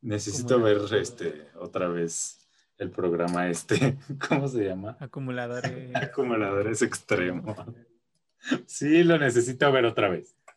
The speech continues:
Speaker 1: Ay. Y ya llorando por tu culpa aquí. Es que el señor me echó unos ojos cuando dije eso del plástico, que, ay, hubieran visto.
Speaker 2: <laughs>
Speaker 1: Este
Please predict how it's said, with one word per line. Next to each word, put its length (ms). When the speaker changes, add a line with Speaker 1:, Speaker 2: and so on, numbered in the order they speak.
Speaker 1:
Ay. 960
Y 120
ya 140
llorando 440
por 180
tu 100
culpa 300
aquí. 240
Es 200
que 80
el 60
señor 320
me 120
echó 140
unos 280
ojos 280
cuando 360
dije 340
eso 240
del 200
plástico, 760
que, 180
ay, 300
hubieran 340
visto. 340
Speaker 2:
<laughs> 800
Speaker 1:
Este 580